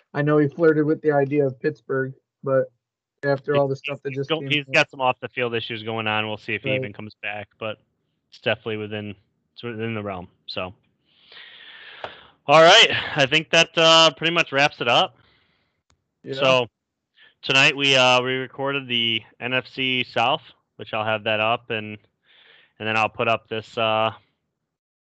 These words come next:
Speaker 2: what is it, the West? Yeah, the N F C West. We had
Speaker 1: Yes,
Speaker 2: some
Speaker 1: yep,
Speaker 2: technical
Speaker 1: two
Speaker 2: difficulties in this episode, but hopefully you won't even see 'em. I'll edit
Speaker 1: Two,
Speaker 2: 'em out. And
Speaker 1: two, um, two divisions down for the N F C, two left.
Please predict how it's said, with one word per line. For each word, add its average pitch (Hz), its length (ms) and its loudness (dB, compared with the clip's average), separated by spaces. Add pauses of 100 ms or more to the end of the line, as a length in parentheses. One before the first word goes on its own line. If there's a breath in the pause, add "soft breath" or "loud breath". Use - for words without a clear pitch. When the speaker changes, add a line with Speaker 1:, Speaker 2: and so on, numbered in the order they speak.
(840)
Speaker 2:
what 113 140 -8
is 101 120 -12
it, 104 180 -16
the 110 60 -10
West? 107 520 -2
Yeah, 117 180 -6
the 104 100 -6
N 107 120 -4
F 110 100 -6
C 113 160 -8
West. 101 400 -8
We 117 100 -6
had 107 100 -2
Speaker 1:
Yes, 87 100 -10
Speaker 2:
some 104 80 -20
Speaker 1:
yep, 123 160 -4
Speaker 2:
technical 123 220 -8
Speaker 1:
two - 60 -18
Speaker 2:
difficulties 117 600 -12
in 117 60 -14
this 113 140 -12
episode, 131 520 -6
but 107 140 -6
hopefully 110 300 -6
you 107 120 -4
won't 104 140 -6
even 101 200 -8 (100)
see 107 100 -8
'em. 123 160 -10 (440)
I'll 98 140 -4
edit 101 200 -4
Speaker 1:
Two, 196 80 0
Speaker 2:
'em 180 60 6
out. 123 260 -2
And 104 200 -14 (1000)
Speaker 1:
two, 180 480 2
um, 147 520 -2 (1000)
two 165 180 -2
divisions 156 560 -4
down 156 520 -4 (240)
for 147 100 -10
the 156 100 -4
N 160 100 -4
F 160 120 -4
C, 175 200 0
two 156 320 2
left. 147 540 0